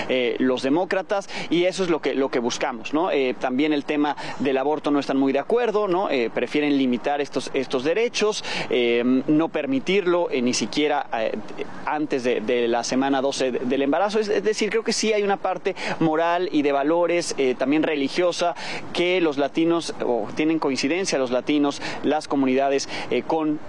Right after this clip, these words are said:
la, la campaña conservadora de, de Donald Trump, aunque sabemos que Donald Trump tiene un doble discurso. Mientras se dice conservador y demás, tiene muchas otras actitudes que, pues, no tienen mucho que ver con el conservadurismo, ni mucho menos con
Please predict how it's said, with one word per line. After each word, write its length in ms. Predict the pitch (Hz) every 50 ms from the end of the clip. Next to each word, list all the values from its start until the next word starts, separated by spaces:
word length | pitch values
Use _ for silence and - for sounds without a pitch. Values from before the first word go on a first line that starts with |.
| - -
la, 180 | 127 123 113 -
la 140 | 123 127 120
campaña 420 | 127 120 117 - 143 139 143 135
conservadora 580 | 131 127 120 127 117 117 117 120 131 135 131 120
de, 260 | 117 127 123 123 -
de 120 | 117 123 120
Donald 260 | 123 156 180 196 196
Trump, 220 | - 311 269 -
aunque 220 | - 156 - 156 143
sabemos 360 | - 139 156 165 170 165 -
que 80 | 156
Donald 220 | 123 143 151 147 139
Trump 140 | 156 139 131
tiene 160 | 156 143 143
un 40 | 135
doble 220 | 135 131 139 139
discurso. 500 | 156 170 - - 277 254 208 - 123 117
Mientras 300 | 113 123 117 110 123 120
se 100 | - 127
dice 200 | 139 156 - 160
conservador 480 | - 147 123 - 127 131 131 139 147 151
y 40 |
demás, 300 | 139 139 139 156 185 - - - - -
tiene 180 | - 127 123
muchas 360 | 131 165 214 - - 170 -
otras 260 | 170 147 143 147 - 143
actitudes 580 | 123 - - 120 - - 143 143 151 156 - - - - - -
que, 300 | 135 135 139 143 143 - - - -
pues, 200 | - 117 104 - - - 104 - - 120
no 160 | 131 139 131
tienen 240 | - 156 143 127 127
mucho 260 | 151 180 - 151 131
que 100 | - 127
ver 180 | 127 139 - -
con 200 | 156 151 135 -
el 160 | - 139 123
conservadurismo, 800 | - 131 113 - 120 135 127 123 123 135 151 156 143 156 151 156 - - - - -
ni 220 | 151 160 165 165 156
mucho 300 | 151 151 147 - 156 147
menos 360 | 147 160 165 165 170 151 -
con 200 | 160 165 160 151